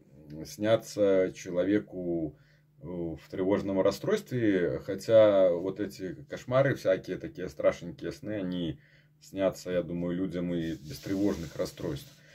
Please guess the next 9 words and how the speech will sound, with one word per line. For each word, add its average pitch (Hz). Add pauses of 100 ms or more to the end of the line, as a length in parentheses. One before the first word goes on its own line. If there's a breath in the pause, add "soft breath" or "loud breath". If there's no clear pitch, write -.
(640 loud breath)
Вот. 98 (180)
<coughs> - (540)
Вот, 123
сегодня 127
я 117
вам 104
рассказал 123 (840 soft breath)
про -
страхи, 120